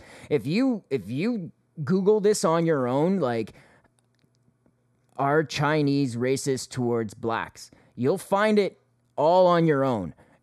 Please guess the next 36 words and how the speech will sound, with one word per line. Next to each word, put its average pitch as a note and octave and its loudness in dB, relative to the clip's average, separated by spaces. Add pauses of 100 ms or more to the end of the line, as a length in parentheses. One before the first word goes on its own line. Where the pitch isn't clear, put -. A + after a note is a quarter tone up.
(220)
I E3 2 (140)
don't C#3+ 0
have D#3 0
to D3+ -6
point D3 0
it C3+ 0
out C3+ 0
any C#3+ 0
further C3+ -2
than A#2 -2
that. A#2 -4
There D3+ 2
are D3 0
whole G#3+ 4
YouTube F#3 0
videos C3+ 0 (260)
explaining D#3 -2
this C#3 -2
phenomenon, C3+ -2
how B2 -4
it's C3+ -4 (300)
completely D3+ -2 (360)
cultural D#3+ -2
over G2+ -2
there. F2+ -8 (340)
So G#2 -6 (100)
I C3 -2
don't E3+ 2
have D3 0
to - -6
go A#2 -2
any, C3+ 0 (240)
any C#3+ -2
further C3+ -2
than A2 -2
that. G#2+ -8